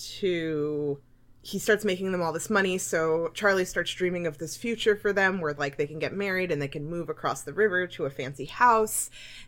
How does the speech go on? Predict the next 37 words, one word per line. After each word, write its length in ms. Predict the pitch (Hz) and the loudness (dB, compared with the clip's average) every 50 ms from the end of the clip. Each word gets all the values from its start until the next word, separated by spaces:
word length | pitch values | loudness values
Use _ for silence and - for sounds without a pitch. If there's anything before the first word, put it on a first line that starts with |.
| - - | -12 -6
and, 680 | - 180 170 156 156 131 117 139 127 131 127 - - - - - - - - | -2 0 2 2 2 0 0 -2 -6 -6 -8 -10 -12 -14 -16 -20 -20 -6 0
like, 240 | 185 175 160 151 156 | 2 2 2 4 6
they 100 | 170 151 | 4 4
can 120 | 170 160 | 4 2
have 240 | 170 175 165 156 156 | -2 0 0 0 0
nice 240 | 143 139 143 - - | 0 -2 -2 -4 -6
clothes 760 | - - - 262 240 240 226 220 220 214 214 214 214 214 - - | -10 -8 -2 2 4 6 6 6 8 8 8 6 6 4 2 -2
and 200 | - 180 180 170 | -2 -2 2 4
they're 120 | 156 156 | 4 4
just, 380 | 156 - 175 165 - - - - | 4 4 0 0 0 -2 -4 0
like, 460 | 160 160 151 143 143 - - - - - - - - - 175 | 2 2 4 4 2 0 -4 -14 -16 -18 -20 -18 -14 -10 -4
generally 640 | 151 165 196 208 233 226 226 214 202 185 165 165 | 2 6 6 6 6 6 6 6 6 4 2 0
happy 760 | 170 - - 175 175 180 208 208 - 226 226 226 226 233 226 - - | -2 -4 0 4 4 4 4 4 2 0 2 2 2 2 2 0 0
in 120 | 220 214 | 0 2
their 160 | 214 214 214 | 4 4 4
lives. 800 | 202 208 220 214 214 220 214 214 220 208 214 220 - - - - - - - - - - - - - - - | 4 4 6 6 6 6 6 4 4 2 -2 -6 -8 -6 -8 -8 -10 -16 -20 -20 -20 -20 -20 -20 -20 -8 -2
And 840 | - 175 165 156 151 151 151 147 143 143 143 139 143 135 127 143 - - - | 0 2 4 4 4 4 4 4 2 2 0 0 -2 -2 -4 -6 -10 -10 -2
they, 680 | 165 175 160 156 156 151 156 156 156 156 156 - - - - - - | 2 4 6 8 8 8 6 6 4 4 4 2 0 -2 -8 -8 -4
it, 260 | - 165 - - - - - - - | -4 -4 -4 -6 -14 -18 -6 0 4
uh, 460 | 175 165 156 147 135 120 117 110 92 - - - - - - - - - - - - - - - - - | 6 6 6 6 4 2 2 0 -2 -2 -6 -10 -18 -18 -16 -16 -18 -18 -20 -20 -20 -20 -20 -20 -14 -6
Miranda 480 | - 190 208 262 208 226 254 240 233 220 | -2 2 4 6 6 6 6 6 6 6
had 200 | 208 208 185 190 | 6 4 2 2
been 160 | 185 180 175 170 | 2 2 2 2
on 400 | - - 170 165 170 175 175 175 | 0 0 2 2 2 2 0 -2
Charlie 360 | - - 180 170 165 165 165 | 0 2 4 4 4 4 2
for 140 | 160 - 170 | 2 2 2
a 40 | 165 | 2
little 220 | 165 160 160 165 | 4 4 4 4
while 360 | 156 156 160 160 160 156 151 151 | 4 4 6 6 4 4 2 0
to 140 | - - 165 | -2 -6 -6
go 260 | 160 170 160 156 160 | 0 2 4 4 4
visit 380 | 160 160 156 156 165 156 147 | 4 0 0 2 2 0 0
her 160 | - 175 156 147 | 2 0 0 0
dad, 640 | 156 - 190 185 180 180 180 185 185 180 180 - | 0 0 0 2 4 6 6 6 4 2 0 -2
who's 300 | 170 180 160 151 - - | -2 -4 -4 -4 -4 -2
very 280 | - 151 143 135 127 143 | 2 2 2 2 2 0
sick. 560 | - - - - 233 214 208 - - - - | -4 -4 -2 0 2 2 0 -2 -6 -18 -20